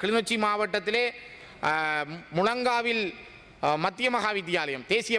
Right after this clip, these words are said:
பாடசாலை, கிளிநொச்சி மத்திய மகா வித்தியாலயம், தேசிய பாடசாலை, அங்கே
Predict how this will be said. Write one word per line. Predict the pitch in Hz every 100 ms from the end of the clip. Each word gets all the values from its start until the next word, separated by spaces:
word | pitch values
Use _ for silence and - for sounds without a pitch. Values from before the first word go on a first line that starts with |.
| 185
பாடசாலை, | 175 156 120 95 - - - - - -
கிளிநொச்சி | 202 240 254 254 233
மத்திய | 202 233 240
மகா | 233 226
வித்தியாலயம், | 208 233 240 262 226
தேசிய | 254 247 233
பாடசாலை, | 220 202 185 147 110 - - - - -
அங்கே | 233 269